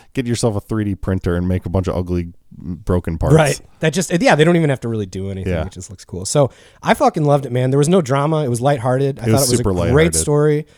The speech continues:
Speaker 2: uh, which was a nice thing to see. You know, some of these docs get so deep, you know?
Speaker 1: Mm-hmm.
Speaker 2: Um,
Speaker 1: Disney, it's a Disney Plus doc.
Speaker 2: Yeah,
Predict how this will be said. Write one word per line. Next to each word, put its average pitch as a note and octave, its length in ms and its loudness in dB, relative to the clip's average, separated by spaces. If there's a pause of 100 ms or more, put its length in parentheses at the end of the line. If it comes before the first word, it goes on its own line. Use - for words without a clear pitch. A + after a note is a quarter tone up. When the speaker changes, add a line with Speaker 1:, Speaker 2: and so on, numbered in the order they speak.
(200)
Speaker 2:
uh, A#2 180 -6
which B2+ 200 -4
was B2+ 100 -4
a C3+ 60 -2
nice C3+ 260 0
thing C#3 180 -2
to B2 60 -4
see. B2+ 280 -4
You B2 100 -2
know, A#2+ 120 0
some A#2+ 220 -4
of A#2+ 60 -2
these A#2 160 -4
docs A2+ 320 -6
get - 180 -8
so A2+ 880 0 (240)
deep, A2 300 -6
you B2 100 -2
know? B2+ 160 0
Speaker 1:
Mm-hmm. F#2+ 580 -6
Speaker 2:
Um, A#2+ 540 0 (240)
Speaker 1:
Disney, B2 280 2 (120)
it's - 140 -2
a G#3+ 40 -4
Disney A#3+ 280 -2
Plus A#3 260 0
doc. - 380 -10 (360)
Speaker 2:
Yeah, F#3+ 260 4